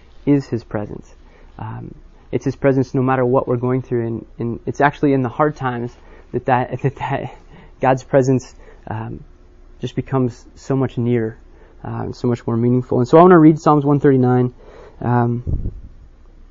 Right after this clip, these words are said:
because this is what I was,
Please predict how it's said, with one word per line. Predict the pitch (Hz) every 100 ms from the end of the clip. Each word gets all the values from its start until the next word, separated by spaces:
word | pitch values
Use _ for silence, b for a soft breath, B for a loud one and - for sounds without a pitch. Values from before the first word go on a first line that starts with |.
| - - - - - - - - - - - b b
because | - 127
this | 143
is | 151 131
what | 135
I | 131
was, | 127 -